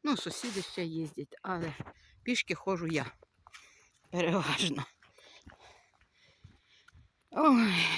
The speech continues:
ну і таке. Добре, друзі. Можливо, як будемо щось робити у городі, хоча у городі там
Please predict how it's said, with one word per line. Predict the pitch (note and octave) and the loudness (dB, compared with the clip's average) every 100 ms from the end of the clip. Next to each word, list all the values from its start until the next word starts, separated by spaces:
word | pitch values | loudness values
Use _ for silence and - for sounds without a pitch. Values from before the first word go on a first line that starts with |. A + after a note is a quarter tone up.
| - - - _ | -4 -8 -18 _
ну | B3 C4 | -2 -2
і | A3+ | -2
таке. | - F3 F#3+ F3+ - _ _ _ _ _ _ _ - - _ - _ - - - - | -8 -8 -8 -10 -14 _ _ _ _ _ _ _ -10 -10 _ -20 _ -20 -20 -16 -4
Добре, | G#3+ F#3 F#3 | -2 0 -2
друзі. | D#3 E3+ F3 E3 D#3 _ _ _ _ _ _ _ _ _ _ - _ _ _ | 0 0 0 -2 -6 _ _ _ _ _ _ _ _ _ _ -20 _ _ _
Можливо, | D#3+ D#3+ G3 G3+ F#3 | -8 -2 2 2 4
як | F#3 E3+ | 2 0
будемо | E3 G3 F#3+ F3+ F#3 - - - _ _ - - - | 2 4 4 4 2 0 -8 -18 _ _ -20 -20 -18
щось | - - G3 - | -14 -6 -4 -2
робити | F#3 E3+ F3+ F3+ - - D3+ - _ _ - - - - - _ - | 0 2 4 2 2 -4 -6 -10 _ _ -20 -20 -20 -20 -20 _ -8
у | F3+ | -6
городі, | D3 D3+ D#3+ A#3 A3 G#3 F3 | -2 0 2 4 4 2 0
хоча | - F3+ - G3 E3+ - _ _ _ - - _ | -2 -4 0 0 0 -4 _ _ _ -20 -20 _
у | F3+ | -2
городі | E3 F3 F3+ F#3 F3 | 0 2 4 6 4
там | F3 F3+ F3 | 2 2 2